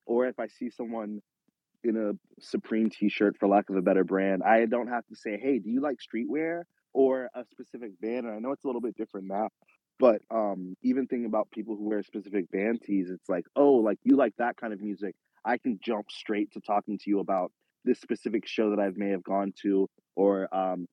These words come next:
something that that band member's done, or just straight up ask about the new album of the band shirt that you're wearing.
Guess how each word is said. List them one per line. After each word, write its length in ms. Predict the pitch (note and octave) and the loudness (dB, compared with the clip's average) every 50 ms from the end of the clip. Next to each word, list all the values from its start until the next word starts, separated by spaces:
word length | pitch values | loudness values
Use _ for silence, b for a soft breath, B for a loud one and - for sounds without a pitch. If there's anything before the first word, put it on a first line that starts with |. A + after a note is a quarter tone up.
| _ _ _ | _ _ _
something 320 | - B2+ A#2 A#2 A2+ G#2+ | -6 -6 -4 -2 -2 -2
that 160 | A2+ G#2+ - | -2 -2 -2
that 180 | - G#2+ F#2+ F2+ | -2 -4 -4 -4
band 220 | - G2+ G2+ G2 | -4 -6 -4 -4
member's 320 | G2+ F#2+ F#2+ G2+ F#2+ - - | -6 -4 -4 -4 -4 -4 -4
done, 280 | - G2+ F#2+ G2+ G2 | -4 -2 -2 -2 -2
or 100 | F#2+ F#2 | -2 -4
just 200 | F2+ A#2+ A#2 - | -4 -6 -8 -8
straight 280 | - - - B2 A#2 A#2 | -12 -4 0 0 2 2
up 100 | G#2 G#2 | 0 -2
ask 340 | G2 F#2+ G2+ G#2 - - - | -2 -2 -2 -2 -4 -6 -2
about 220 | A2+ G#2+ F#2 - - | 0 0 0 0 -2
the 120 | A2 G#2+ | -4 -2
new 160 | G#2 G#2+ G#2 | -2 0 0
album 340 | G2 G2+ G2 F#2+ G2 G2 F#2+ | 0 0 -2 -2 -4 -4 -6
of 160 | F#2+ F#2 F2+ | -8 -8 -8
the 60 | F2+ F2 | -10 -10
band 320 | F2 F2+ F2+ F#2 F#2+ - | -8 -8 -8 -8 -10 -8
shirt 180 | - G2+ F#2+ - | -6 -6 -6 -6
that 120 | - F2+ F2+ | -6 -6 -4
you're 120 | F2+ F2 E2+ | -4 -4 -2
wearing. 340 | F2 F#2 G2 A2 C3+ D3+ | -2 -2 -2 -4 -4 -6